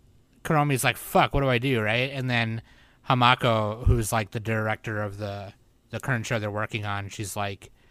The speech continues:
"You gotta go to their houses and get 'em, dude." And she's like, "What the fuck?" <laughs> So, like, she's running around, and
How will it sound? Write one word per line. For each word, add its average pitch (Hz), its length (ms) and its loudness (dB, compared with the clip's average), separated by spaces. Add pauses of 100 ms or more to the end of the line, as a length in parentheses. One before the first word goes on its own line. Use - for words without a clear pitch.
(680)
"You 110 80 -2
gotta 123 180 4
go 123 160 0
to 123 60 0
their 117 100 0
houses 117 400 2
and 101 100 -8
get 123 140 -2
'em, 110 120 -4
dude." 110 220 -6
And 113 80 -8
she's 110 140 -8
like, 110 160 -6
"What 170 120 4
the 196 60 -2
fuck?" 190 380 -4
<laughs> - 220 -20
So, 220 260 6
like, 202 160 8
she's 160 240 -2
running 143 240 0
around, 120 480 0 (640)
and 113 580 2